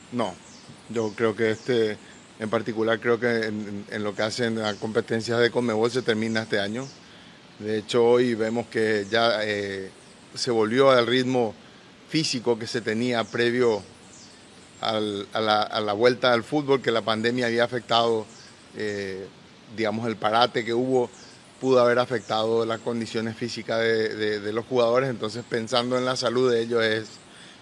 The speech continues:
que nosotros habíamos predispuesto de que se podía llegar a tener hasta cinco cambios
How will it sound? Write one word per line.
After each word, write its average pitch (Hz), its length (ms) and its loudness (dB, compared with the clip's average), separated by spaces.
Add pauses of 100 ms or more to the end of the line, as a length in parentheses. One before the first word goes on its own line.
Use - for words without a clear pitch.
(120)
que 123 80 -6
nosotros 117 420 -2
habíamos 117 400 0
predispuesto 120 720 0
de 113 160 2
que 117 260 -4 (600)
se 113 160 -4
podía 113 260 0
llegar 113 240 2
a 113 60 0
tener 117 180 -2
hasta 117 240 -2
cinco 117 400 -4
cambios 117 480 0